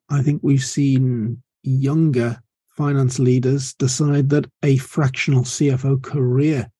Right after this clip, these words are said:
is the way forward for them. And they've set up a fractional C F O business with the idea that this is, this isn't just keeping me busy as I drift into retirement. This is gonna keep me busy for the next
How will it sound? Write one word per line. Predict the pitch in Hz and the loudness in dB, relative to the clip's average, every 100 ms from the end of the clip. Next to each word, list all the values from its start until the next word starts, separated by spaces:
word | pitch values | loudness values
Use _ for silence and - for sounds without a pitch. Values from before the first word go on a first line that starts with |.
| _ | _
is | 143 135 | -4 0
the | 143 | 0
way | 139 127 | 2 0
forward | - 156 170 143 98 | 0 2 2 2 -2
for | - 104 104 | -2 0 0
them. | 104 104 _ - - - | 0 -4 _ -18 -18 -4
And | 143 143 | 0 2
they've | 147 135 | 0 0
set | - 147 131 | -2 -4 0
up | 139 135 135 | 0 0 -2
a | |
fractional | 131 139 127 - 120 | -2 -2 -2 0 -2
C | 95 - | -2 -2
F | 131 139 | 0 0
O | 131 | -2
business | - 143 139 101 - - | 0 0 0 -2 -2 -4
with | 131 | -2
the | 131 | 0
idea | 135 131 135 | 2 2 2
that | 139 135 | 0 0
this | 151 135 | 0 0
is, | 143 135 | 0 0
this | 156 135 | 0 0
isn't | 135 131 | 0 2
just | 127 - | 0 -2
keeping | 135 127 | 0 2
me | 123 | 0
busy | 123 139 127 127 | 0 0 2 2
as | 123 | 0
I | |
drift | 123 - 131 - | -2 -2 -2 0
into | 127 113 | -2 0
retirement. | 120 117 127 143 104 92 127 - - - - - | -2 0 0 0 0 -2 -4 -8 -14 -18 -18 -4
This | 117 139 127 | 0 0 0
is | 127 | 0
gonna | 131 127 127 | 2 2 0
keep | - 131 | -2 -2
me | 131 123 | -2 0
busy | 135 131 123 | 0 0 0
for | 127 135 | -2 -2
the | 127 | 2
next | 131 127 127 - - - | 2 0 -4 -8 -6 -8